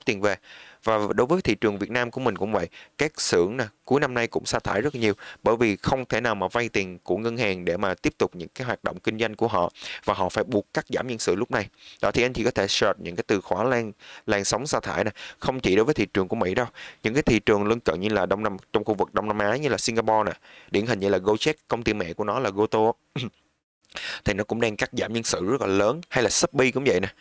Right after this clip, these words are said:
Đó. Và tình hình trong nước của mình là thông tin Bộ Tài chính mới đây hiện tại có khoảng chín trăm nghìn tỷ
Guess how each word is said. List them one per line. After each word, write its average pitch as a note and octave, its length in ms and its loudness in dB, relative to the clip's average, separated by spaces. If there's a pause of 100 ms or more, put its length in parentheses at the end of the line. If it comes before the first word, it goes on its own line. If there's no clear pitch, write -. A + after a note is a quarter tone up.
(160)
Đó. G2+ 180 0 (1080)
Và A#2 80 2
tình B2 160 0
hình A#2+ 180 -4
trong C3+ 160 -2
nước F3+ 140 0
của - 80 -8
mình A2+ 240 -2
là G2+ 100 0
thông B2+ 220 -4
tin B2+ 200 -2
Bộ F2+ 120 2
Tài F#2 120 -4
chính A2+ 220 -4
mới C#3 100 0
đây A#2 240 0
hiện F#2 160 -4
tại F2+ 220 -4
có B2 120 -2
khoảng F2+ 240 -6
chín E3 240 -8
trăm C3 200 -2
nghìn F#2+ 140 -4
tỷ F#2+ 260 -2